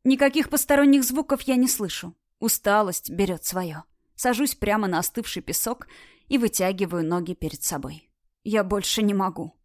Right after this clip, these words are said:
Челси садится рядом. Смотря на неё, понимаю, она устала куда меньше меня.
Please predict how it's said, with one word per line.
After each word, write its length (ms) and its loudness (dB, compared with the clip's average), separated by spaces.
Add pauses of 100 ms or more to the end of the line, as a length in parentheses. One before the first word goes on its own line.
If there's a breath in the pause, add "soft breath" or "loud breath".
(540)
Челси 340 0
садится 480 -4
рядом. 360 -10 (280)
Смотря 460 -2
на 80 2
неё, 460 2 (440 loud breath)
понимаю, 560 4
она 200 2
устала 440 0
куда 300 0
меньше 380 0
меня. 300 -6